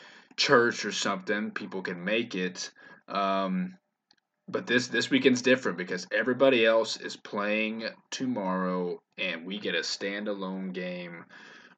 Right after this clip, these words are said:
with Missouri State on Sunday. I'm Nick Malone, usually joined by Noah Lurch. He had other matters to deal with this evening. So I'll be here to recap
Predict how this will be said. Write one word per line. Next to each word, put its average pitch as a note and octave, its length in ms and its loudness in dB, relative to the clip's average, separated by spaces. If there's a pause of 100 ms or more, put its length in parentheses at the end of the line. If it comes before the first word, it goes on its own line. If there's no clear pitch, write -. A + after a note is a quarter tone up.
with G#2+ 460 0
Missouri G2 500 -4
State F2+ 640 -6 (420)
on F2+ 360 -4
Sunday. C2+ 520 -4
I'm E2+ 200 -4
Nick F2+ 200 -4
Malone, G#2 380 0
usually G2+ 300 -2
joined F#2+ 180 -2
by F2+ 80 0
Noah F#2 240 -2
Lurch. B2 340 0
He G#2+ 120 -2
had F#2 240 0
other F#2 180 -2 (240)
matters F#2+ 440 -4
to - 100 -12
deal B2+ 280 0
with C3 220 4
this A#2 220 -2
evening. G#2+ 540 -2 (1000)
So - 160 0
I'll D3 140 10
be C3+ 200 8
here A#2+ 220 6
to G#2 200 -6
recap G2+ 680 0